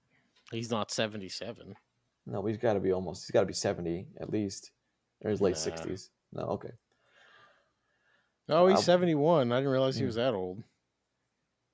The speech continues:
Speaker 2: Yeah.
Speaker 1: God
Speaker 2: I mean,
Speaker 1: damn.
Speaker 2: it's, I know, people are aging, man. People are aging. Let's talk about No One Will Save You with Caitlin Dever. It's a feature on Hulu. Roger, I picked this one just for you, buddy. What do you think about
Speaker 1: Good.
Speaker 2: it?
Speaker 1: Great. You know, aliens,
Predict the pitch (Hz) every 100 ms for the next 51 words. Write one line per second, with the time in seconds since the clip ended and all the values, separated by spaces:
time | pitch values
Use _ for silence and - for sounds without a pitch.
0 | _ - 147 139 175 170 123 147 - -
1 | - - _ _ _ 113 151 139 147 143
2 | 131 151 135 117 135 151 190 - 247 320
3 | 285 - - - - - 240 349 320 240
4 | 185 180 254 240 185 - 196 196 139 123
5 | 123 - 139 139 123 135 127 120 120 120
6 | 143 131 131 123 143 131 117 131 127 123
7 | 143 - - 127 123 339 339 320 330 339
8 | - - - 151 120 107 107 101 95 98
9 | 110 131 131 123 117 98 156 139 110 -
10 | - - 135 135 107 - - 120 120 113
11 | 127 120 110 107 104 - -